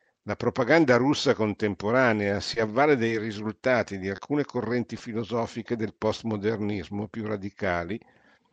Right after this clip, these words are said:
della fine del secolo scorso, che negavano l'esistenza di una verità oggettiva verificabile e sostenevano che non esistono principi morali e legali naturali.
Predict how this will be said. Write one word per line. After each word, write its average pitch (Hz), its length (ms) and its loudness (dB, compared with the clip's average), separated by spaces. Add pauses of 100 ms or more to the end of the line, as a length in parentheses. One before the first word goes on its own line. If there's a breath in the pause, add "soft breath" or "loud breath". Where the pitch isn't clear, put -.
(240 soft breath)
della 117 240 2
fine 147 300 4
del 120 140 2
secolo 113 480 -2
scorso, - 720 -8 (640)
che - 160 2
negavano 117 640 6
l'esistenza 113 920 0
di 110 100 -2
una 107 200 -2
verità 101 460 -2
oggettiva 104 840 -4
verificabile 92 1040 -6 (500 soft breath)
e 113 60 -4
sostenevano 143 760 4
che 120 140 -4
non 120 180 2
esistono 120 600 0
principi 139 560 -4
morali 127 680 0
e 104 180 -6
legali 98 680 -2
naturali. 92 760 -6